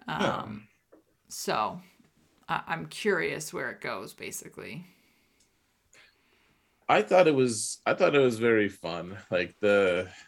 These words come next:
Speaker 1: I, I, and I called it, actually. I was like, when he goes and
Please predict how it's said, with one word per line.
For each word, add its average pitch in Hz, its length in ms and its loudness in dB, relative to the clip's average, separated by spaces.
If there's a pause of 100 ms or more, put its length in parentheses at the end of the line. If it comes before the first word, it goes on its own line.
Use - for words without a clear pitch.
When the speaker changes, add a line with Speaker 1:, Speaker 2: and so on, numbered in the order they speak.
(220)
Speaker 1:
I, 104 180 -8
I, 113 120 2
and 123 180 0
I 113 100 4
called 95 300 -2
it, 90 100 -2
actually. 85 340 -2
I 98 60 0
was 90 260 -6
like, 95 180 -4
when 101 120 -2
he 110 120 -8
goes 98 420 2
and 87 200 -6